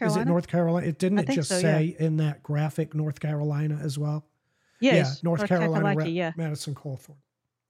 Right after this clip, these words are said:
Speaker 2: Now, he didn't win his primary.
Speaker 1: Right.
Speaker 2: But there was a law, there was already a lawsuit ongoing, Danielle.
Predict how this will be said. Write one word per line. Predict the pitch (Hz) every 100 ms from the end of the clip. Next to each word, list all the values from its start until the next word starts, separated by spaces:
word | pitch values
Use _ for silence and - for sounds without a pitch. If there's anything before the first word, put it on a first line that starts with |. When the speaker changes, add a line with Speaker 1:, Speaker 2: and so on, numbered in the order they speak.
| _ _ _ _ _ _ _ _ _ _ _ _ -
Speaker 2:
Now, | 226 220 220
he | - - 277 294
didn't | 262 262 214 185 156
win | 156 175 190 175 151 139 156 _ _ _ _ _
his | - 180 165 139 -
primary. | - - 175 160 165 185 196 240 240 _ _ _ _ 170
Speaker 1:
Right. | 156 - _ _ _ _ _ _
Speaker 2:
But | 139 127 208 208 -
there | 175 190
was | 190 190
a |
law, | 175 196 220
there | 160 190
was | 180 180
already | 226 214 185
a |
lawsuit | 160 165 180 180 - 170 151 -
ongoing, | 160 160 151 165 170 160 139 139 135 _ _ -
Danielle. | 131 160 151 147 139 135 135